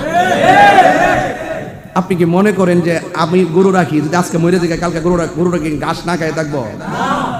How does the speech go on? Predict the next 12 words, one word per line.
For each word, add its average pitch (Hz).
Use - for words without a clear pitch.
কথা 165
কোন, 170
সত্যি 190
করে 196
কোন 196
কিন্তু, 185
এই 240
গরুটা 185
গোয়াল 208
ঘরে 220
আছে, 196
বরং 202